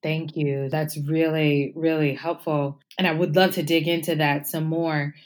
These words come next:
in a couple of ways. So I think one, you talked about the coalition or the group. The council is majority parents, but who are some of the other partners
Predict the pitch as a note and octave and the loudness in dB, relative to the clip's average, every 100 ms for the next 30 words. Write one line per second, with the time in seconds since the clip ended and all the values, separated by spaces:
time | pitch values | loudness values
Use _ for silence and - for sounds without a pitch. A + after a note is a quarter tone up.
0 | - - F3 D#3 B3 B3 E3 D3 C#3+ C3+ | -14 -4 -2 0 -2 2 2 4 2 2
1 | C#3+ - F3+ D#3+ G3 D#3+ F3 F#3 G3 G3 | 0 2 2 2 2 0 2 4 8 6
2 | F3+ D#3 D#3+ D#3 E3 D3+ D3 C#3+ D3 C#3+ | 4 0 -4 -2 0 2 2 2 0 -2
3 | - - E3+ D3+ F#3+ F3 E3 D#3 F3 D#3+ | -6 -4 -2 2 6 6 6 4 0 0
4 | D#3 D3 D3+ D3 E3+ D#3+ D#3 - - - | 2 2 0 2 4 4 2 -10 -20 -10
5 | - E3 - A3+ A#3 G3 F#3+ D#3+ D#3 - | -4 -4 -2 0 0 2 4 4 2 0
6 | E3 E3+ D#3 D#3 F#3+ G3 D#3+ - F#3 F#3 | -2 -2 -2 2 4 4 2 0 -2 0
7 | D#3+ D3+ - D#3+ G3 E4 E4 - G3+ F#3 | -2 -2 -4 0 2 4 4 2 4 4
8 | D#3+ D#3 D#3 E3 F#3 D#3 D3+ F3+ F3+ E3+ | 4 2 2 2 2 0 -4 -4 -2 -2
9 | D#3+ D3+ D3 - | 2 2 2 -2